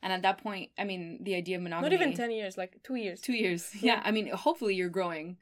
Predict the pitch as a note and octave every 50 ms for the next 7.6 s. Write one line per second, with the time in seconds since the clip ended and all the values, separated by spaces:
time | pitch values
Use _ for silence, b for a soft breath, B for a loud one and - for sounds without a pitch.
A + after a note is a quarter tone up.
0 | _ _ - - C#4 C4 - F#4+ F#4+ F4+ D4+ A#3+ G3 F#3+ G3 F#3+ b b b b
1 | b b - G#3+ G#3+ - G3+ G3+ A3 G#3 G3+ G3 F#3+ G#3 G#3+ G#3 G3 G3+ F#3+ F#3
2 | F#3+ F#3 F#3 F3+ E3+ F3 F3 F3 F3+ F3+ E3+ E3+ F3 E3+ E3+ E3+ E3+ E3+ - -
3 | F#3 F3+ E3 D#3+ D#3 D#3 - F2 F#3 - - - - - F3+ - - - - -
4 | - - B3 B3+ A#3+ A3 G#3 G3 F#3 F3+ F3+ F3+ - - _ b b b b b
5 | b b b b b b b b b G#3 G3+ G3+ G3 F3+ F3+ F#3 - G#3 G3+ A3
6 | A3 A3 G#3+ B3 D4+ D#4 C#4 - B3+ A#3+ A#3 A#3+ A3+ G#3+ G3+ G3+ - - G3+ F#3+
7 | F#3 F#3 - - - _ _ - - G3+ G3+ -